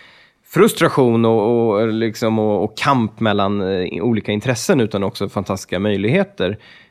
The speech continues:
Eh, och det går ju även att applicera på, liksom, mikronivå. Så att, eh, i mitt, i, i Politea så är ambitionen att knyta upp, och det som jag har gjort hittills,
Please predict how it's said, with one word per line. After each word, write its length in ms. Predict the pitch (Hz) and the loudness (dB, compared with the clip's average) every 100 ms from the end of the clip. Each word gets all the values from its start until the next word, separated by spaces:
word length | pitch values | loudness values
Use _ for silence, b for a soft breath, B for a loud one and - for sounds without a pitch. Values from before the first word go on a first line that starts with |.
| _ | _
Eh, 240 | 107 101 95 | -4 -2 0
och 180 | 90 110 | -2 0
det 140 | 123 | 2
går 160 | 143 147 | 4 2
ju 60 | |
även 160 | 117 104 | 2 0
att 80 | 101 | -2
applicera 460 | 98 - 98 101 | -6 -2 -2 -2
på, 180 | - 104 | -6 -8
liksom, 380 | 143 - 98 90 | -8 -8 -6 -4
mikronivå. 720 | 104 101 - 95 113 160 104 | -4 -4 -4 -4 -2 0 -2
Så 140 | - 101 | 0 -4
att, 140 | - B B B - | -4 B B B -8
eh, 200 | - 101 | -4 -2
i 320 | 90 - 113 | -4 -4 2
mitt, 320 | 117 147 - - | 4 2 0 -2
i, 420 | 113 113 104 107 | 0 2 0 -4
i 40 | |
Politea 520 | 110 110 101 123 139 | -2 -4 0 2 2
så 260 | 160 - 156 | 2 2 2
är 180 | 139 131 | 2 2
ambitionen 540 | 123 110 104 95 95 | 2 0 0 0 0
att 220 | 98 - | -2 -6
knyta 360 | - 113 101 127 | -6 -4 -2 0
upp, 240 | 160 165 | 0 -2
och 80 | 107 | -6
det 240 | 98 104 - | -4 -4 -4
som 120 | 101 | -6
jag 60 | 101 | -6
har 40 | |
gjort 180 | 104 - | -6 -6
hittills, 560 | 131 135 113 104 - | -6 -2 -4 -4 -12